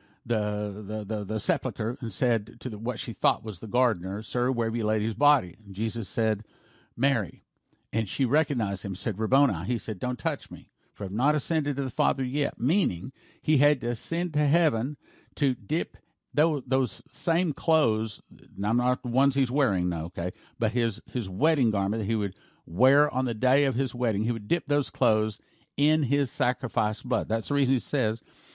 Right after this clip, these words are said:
he's given many crowns, a vesture dipped in white, in, in blood, and a white horse. And w-, that's when he comes forth and serves us. Then, about four months later,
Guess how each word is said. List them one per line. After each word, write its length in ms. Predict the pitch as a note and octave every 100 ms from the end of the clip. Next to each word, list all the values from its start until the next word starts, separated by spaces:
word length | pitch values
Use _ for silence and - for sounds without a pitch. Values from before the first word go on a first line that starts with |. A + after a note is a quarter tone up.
| -
he's 180 | A#2 G#2
given 320 | A#2+ A2 G#2
many 220 | A#2+ D3+
crowns, 480 | C#3+ D3+ C#3 D3 C#3 _
a 60 | -
vesture 340 | B2+ B2+ -
dipped 300 | A#2+ C#3 -
in 140 | C3 A#2
white, 300 | B2+ C3 - - _
in, 180 | A#2+ A#2+
in 220 | G#2 A#2
blood, 340 | G#2+ B2+ B2+ B2 A2
and 100 | G2+
a 60 |
white 280 | G#2 A2 A#2
horse. 420 | C#3 A#2 D#2 - - _ _ _ _ -
And 420 | B2+ A#2+ A2+ G#2 - _ _ _ _ -
w-, 180 | A2+ A#2
that's 260 | C3+ -
when 120 | C3 B2
he 120 | D#3
comes 260 | D#3 D3
forth 360 | - D3+ D3 - -
and 120 | A#2+
serves 400 | - C3+ A#2+ A#2+
us. 500 | C#3 E2 - - - _ _ _ - _ _ _
Then, 220 | F3 B2+ - _ _ _ _ _ _ _ -
about 400 | A2 D#3 G3 D#3+
four 200 | F3+ E3+
months 320 | C#3 B2+ -
later, 420 | C3+ B2 E2 G#2